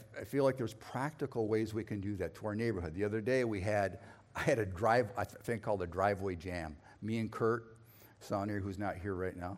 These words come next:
he's, he's g-, gone today, but we had a little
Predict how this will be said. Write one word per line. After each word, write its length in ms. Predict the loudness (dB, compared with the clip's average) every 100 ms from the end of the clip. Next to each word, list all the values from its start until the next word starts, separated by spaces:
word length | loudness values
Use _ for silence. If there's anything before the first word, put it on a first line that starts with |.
| -10
he's, 280 | -12 -12 -14
he's 180 | -10 -10
g-, 140 | -10 -20 -20
gone 300 | -14 -10 -10
today, 320 | -10 -6 -6 -4
but 220 | -6 -8 -12 -20 -20 -20 -20 -20 -20 -20 -20 -10
we 300 | -4 2 4
had 200 | 4 4
a 40 |
little 340 | 4 4 4